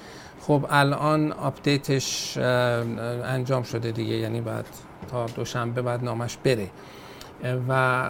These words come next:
خب طبیعتاً، اه، ما هنوز به سال بیست و دو، دو هزار و بیست و دو نرسیدیم که حتی دو سال ایشون، اه، تمام شده باشد. بنابراین بله،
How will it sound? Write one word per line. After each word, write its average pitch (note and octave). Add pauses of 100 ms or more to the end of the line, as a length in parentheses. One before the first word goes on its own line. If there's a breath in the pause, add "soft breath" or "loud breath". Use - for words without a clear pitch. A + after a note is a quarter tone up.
(140)
خب B2+
طبیعتاً، C3+ (260)
اه، B2+ (1300)
ما C3
هنوز B2+
به A#2+
سال B2
بیست A#2+
و B2+
دو، C#3 (180)
دو C3
هزار B2+
و -
بیست B2
و B2+
دو C#3
نرسیدیم B2 (420 loud breath)
که B2
حتی B2+ (300)
دو B2+
سال C3+
ایشون، A2+ (360)
اه، A#2 (260)
تمام A2+
شده A2+
باشد. A#2+ (580 loud breath)
بنابراین C#3+ (120)
بله، C3+